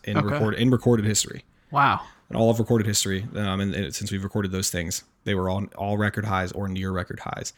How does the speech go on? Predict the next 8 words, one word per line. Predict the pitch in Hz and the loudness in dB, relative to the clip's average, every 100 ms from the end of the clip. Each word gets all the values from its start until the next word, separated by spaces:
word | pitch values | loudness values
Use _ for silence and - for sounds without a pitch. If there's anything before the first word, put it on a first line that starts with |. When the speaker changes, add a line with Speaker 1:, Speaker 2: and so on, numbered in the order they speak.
| - - - _ - | -18 -20 -20 _ -4
Speaker 1:
Um, | 101 92 78 73 107 - _ _ _ _ _ _ _ | 0 0 -2 -6 -10 -14 _ _ _ _ _ _ _
so | - 113 104 98 - - | 0 2 2 0 -6 -8
the | 110 | -6
f-, | 98 - - | -6 -8 0
I | 127 | 2
didn't | 127 | 4
know | 101 95 | 2 0
this, | 87 92 - | -2 -4 -6